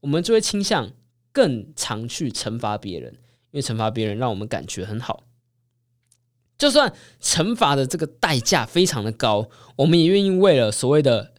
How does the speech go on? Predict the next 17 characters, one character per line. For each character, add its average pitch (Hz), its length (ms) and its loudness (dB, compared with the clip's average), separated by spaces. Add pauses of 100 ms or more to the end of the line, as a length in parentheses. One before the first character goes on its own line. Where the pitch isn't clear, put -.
(100)
正 120 380 0 (100)
义 117 300 -8 (260)
而 123 120 -6
做 143 200 -2
出 135 140 -6
惩 101 240 -4
罚。 - 280 -12 (920)
从 165 240 0
在 196 320 4
最 226 260 2
后 185 140 6
通 160 140 -4
牒 143 140 0
的 117 100 0
游 113 140 2
戏 117 180 0
中 107 280 -2